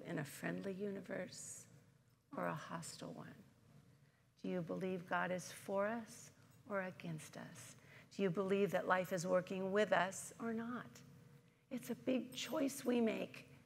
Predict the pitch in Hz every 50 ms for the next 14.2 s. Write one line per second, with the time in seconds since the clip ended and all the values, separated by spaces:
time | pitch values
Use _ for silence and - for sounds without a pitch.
0 | - - - - - - - - - 277 269 277 254 220 208 196 190 196 185 175
1 | 180 180 180 175 185 175 165 - - - 202 190 180 180 175 165 170 175 170 170
2 | 170 - - - - - - - - - 320 285 269 262 233 220 214 214 185 180
3 | 175 180 190 - - - - - - - - 220 220 214 202 185 156 165 - -
4 | - - 196 196 180 - - 220 - 214 226 220 214 - 214 190 185 185 175 185
5 | 190 180 165 165 - 170 185 180 165 - - 180 170 165 156 151 - - - -
6 | - - - - - - - - - - - - - - _ - - - 180 185
7 | 185 214 233 226 233 254 247 226 196 170 156 - - - - - - - - -
8 | - - 254 214 185 - - - - - - - - - - 302 277 262 262 262
9 | 269 277 262 247 240 190 202 208 196 208 208 196 170 190 185 180 175 165 175 170
10 | - - 190 180 185 185 185 190 196 196 196 - 226 254 302 302 277 262 220 220
11 | 240 214 - 202 196 185 185 185 180 170 175 175 180 185 214 262 262 262 - -
12 | 240 220 208 202 185 180 175 185 185 - - - - - - - 339 339 269 -
13 | - 247 214 202 202 202 202 190 - - 233 - - 240 247 254 240 - 240 220
14 | 208 196 190 -